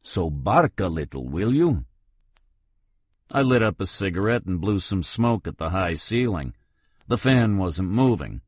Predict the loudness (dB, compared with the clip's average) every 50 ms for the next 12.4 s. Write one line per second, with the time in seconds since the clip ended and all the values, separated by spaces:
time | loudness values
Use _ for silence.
0 | _ _ _ _ _ -6 -6 -6 -6 -6 -6 -6 -4 -4 -4 -2 -2 -2 -2 -2
1 | 0 0 0 0 0 0 -2 -2 -4 -6 -6 -6 -6 -4 -2 -2 -2 -2 -4 -4
2 | -4 -6 -4 -4 -6 -6 -6 -6 -2 0 0 0 0 0 -2 -4 -4 -4 -4 -6
3 | -6 -6 -8 -8 -10 -12 -12 -12 -12 -14 -18 _ _ _ _ _ _ _ _ _
4 | _ _ _ _ _ _ 2 2 4 4 4 4 4 4 4 2 2 0 -2 -2
5 | -2 0 0 2 0 0 -2 -2 0 0 0 0 0 2 4 4 6 6 4 2
6 | 0 -2 -2 -2 -2 -2 -2 -4 -6 -8 -12 -12 -12 -16 -18 _ _ _ _ _
7 | _ _ _ _ _ _ _ _ _ _ _ _ _ _ 2 4 6 6 6 6
8 | 4 4 2 0 0 0 0 2 2 2 2 2 2 2 2 2 2 0 0 0
9 | 0 2 2 0 0 -2 -4 -4 0 2 4 4 4 4 2 2 0 -2 -4 -8
10 | _ _ _ _ -2 -2 -2 0 0 0 0 2 0 0 -2 -2 -2 -2 -2 -2
11 | -4 -4 -2 0 0 2 2 2 2 2 2 2 2 2 0 0 -2 0 2 4
12 | 4 4 4 4 2 0 0 -4